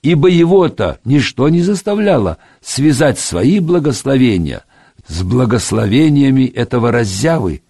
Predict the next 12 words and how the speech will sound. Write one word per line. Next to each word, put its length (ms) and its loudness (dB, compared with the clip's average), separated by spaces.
Исаака, 720 -4
которого 640 -2
Иаков 560 -2
так 240 -10
крепко 460 -6
надул. 400 -2
В 140 0
обоих 460 2
случаях 720 -2
свободомыслящим 1200 0
нечего 380 0
стесняться. 800 -16